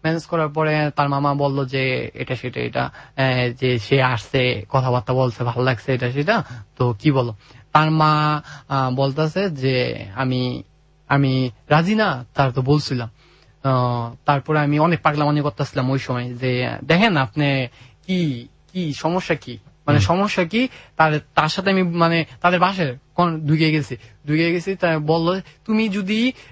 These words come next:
Speaker 1: আহ, দুই দিনের ভিতরে তোমার মারে রাজি করায় নিয়ে আসতে পারো, তাহলে আমার মেয়ে তোমার কাছে তুলে দেবো, আর without তুলে দেব না।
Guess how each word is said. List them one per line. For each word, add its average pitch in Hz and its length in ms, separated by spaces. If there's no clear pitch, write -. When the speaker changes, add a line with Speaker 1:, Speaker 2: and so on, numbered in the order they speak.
Speaker 1:
আহ, 127 520
দুই 185 160
দিনের 247 260
ভিতরে 160 280
তোমার 156 180
মারে 170 280
রাজি 175 300
করায় 202 240
নিয়ে 190 160
আসতে 202 260
পারো, 214 240
তাহলে 147 420
আমার 139 220
মেয়ে 139 340
তোমার 135 180
কাছে 117 180
তুলে 120 200
দেবো, 117 220
আর 127 60
without 147 300
তুলে 127 220
দেব 120 240
না। 113 160